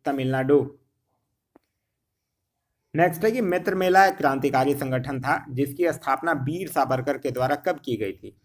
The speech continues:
तो मित्र मेला की स्थापना हुई है अठारह सौ निन्यानवे में। तो इस क्वेश्चन का सही आंसर होगा, वो होगा ऑप्शन नंबर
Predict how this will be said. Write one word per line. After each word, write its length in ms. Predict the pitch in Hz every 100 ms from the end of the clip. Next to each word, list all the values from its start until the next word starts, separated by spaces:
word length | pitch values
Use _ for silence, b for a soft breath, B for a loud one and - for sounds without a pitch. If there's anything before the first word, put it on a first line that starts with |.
| _
तो 60 | -
मित्र 280 | 147 156 151
मेला 260 | 139 131
की 200 | 139 143
स्थापना 380 | 127 - 123 143
हुई 220 | 139 143
है 60 | 151
अठारह 340 | 147 - 123
सौ 140 | 127 127
निन्यानवे 480 | 123 120 120 123 127
में। 180 | 147
तो 80 | 156
इस 120 | 123
क्वेश्चन 340 | - 131 127 147
का 100 | 147
सही 220 | 135 120
आंसर 240 | 120 120
होगा, 300 | 120 120 127
वो 160 | 131 127
होगा 260 | 117 113 123
ऑप्शन 460 | - 120 117 143
नंबर 380 | 135 123 120 120